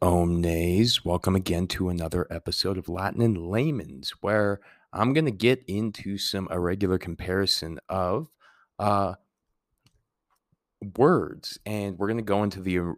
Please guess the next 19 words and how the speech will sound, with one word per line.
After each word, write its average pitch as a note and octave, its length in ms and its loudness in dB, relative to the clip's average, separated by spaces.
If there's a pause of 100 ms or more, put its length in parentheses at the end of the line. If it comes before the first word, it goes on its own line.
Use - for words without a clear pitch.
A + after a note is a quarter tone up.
uh, E2 260 -6
the F2 140 -4
irregular E2+ 640 -2
comparative F2 580 -6
and D#2 100 -10
superlative E2 540 -6
forms, A2+ 680 0 (500)
uh, F#2 180 0
going F2+ 480 0
off, F2+ 380 0
for E2+ 160 0
instance, E2+ 420 -6
bonus, F2+ 600 0
melior, F2 520 2
optimus, E2+ 520 0
good, E2 240 -4
better, E2+ 200 0
best. F2+ 480 -2 (760)
And, F#2+ 380 0